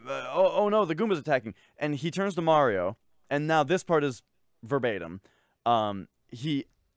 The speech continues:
a-, well, first, he asks you if you know about timed hits, right? Time for the tutorial.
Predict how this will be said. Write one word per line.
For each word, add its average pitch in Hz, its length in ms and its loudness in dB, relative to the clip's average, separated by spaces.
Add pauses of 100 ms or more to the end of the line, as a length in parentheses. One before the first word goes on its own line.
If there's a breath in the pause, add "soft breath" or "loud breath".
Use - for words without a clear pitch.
(120)
a-, 196 260 0
well, 165 200 2
first, - 400 0
he 143 260 -8
asks - 460 -4
you 123 360 -4
if 143 220 -4
you 127 80 -4
know 127 280 2
about 107 280 0
timed 98 280 -10
hits, - 280 -16
right? 117 300 0
Time 143 220 -4
for 139 120 -8
the 127 80 -4
tutorial. 90 640 -8